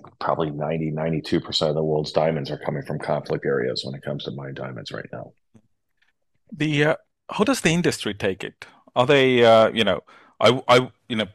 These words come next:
Speaker 2: coming from the outside of, um, anything to do with diamonds,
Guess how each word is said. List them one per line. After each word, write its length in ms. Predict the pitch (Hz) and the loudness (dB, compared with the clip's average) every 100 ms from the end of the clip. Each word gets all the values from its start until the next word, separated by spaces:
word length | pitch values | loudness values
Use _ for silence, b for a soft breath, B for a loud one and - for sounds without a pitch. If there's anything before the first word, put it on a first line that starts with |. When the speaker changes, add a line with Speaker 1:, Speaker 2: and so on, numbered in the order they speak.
| _ - | _ 0
Speaker 2:
coming 180 | 156 | 0
from 220 | 135 135 107 | 0 0 4
the 120 | 107 | 6
outside 600 | 117 135 - 107 101 98 | 6 4 2 4 6 4
of, 280 | 95 - 104 | -2 -2 0
um, 220 | 98 - _ _ - | 0 -2 _ _ 2
anything 400 | 120 113 - 95 | 2 2 -2 -6
to 100 | 113 | -4
do 140 | 104 | -4
with 160 | 98 95 | -2 2
diamonds, 640 | 104 107 101 85 71 - | 4 6 4 -2 -10 -16